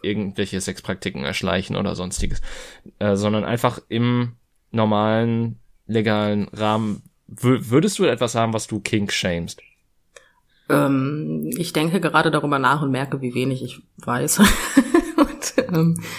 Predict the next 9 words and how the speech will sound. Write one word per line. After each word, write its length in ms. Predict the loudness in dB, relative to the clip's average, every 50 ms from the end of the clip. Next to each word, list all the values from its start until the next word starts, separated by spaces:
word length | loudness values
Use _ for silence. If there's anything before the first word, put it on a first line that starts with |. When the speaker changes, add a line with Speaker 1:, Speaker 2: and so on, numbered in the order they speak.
| -14 -14 -16 -18 -18 -20 -20 -20 _ -20 -20 -14 -4 2
Speaker 2:
ich, 240 | 4 4 4 4 2
ich 160 | 0 0 4
würde 180 | 6 6 6 6
sagen, 280 | 6 6 6 6 4 2
unter 200 | 2 2 2 4
den 600 | 4 4 4 4 2 2 0 -2 -2 -4 -6 -8
Sachen, 460 | -8 -4 -4 -4 -2 0 0 0 0 0
die 220 | 0 0 0 0
ich 280 | -2 -4 -8 -14 _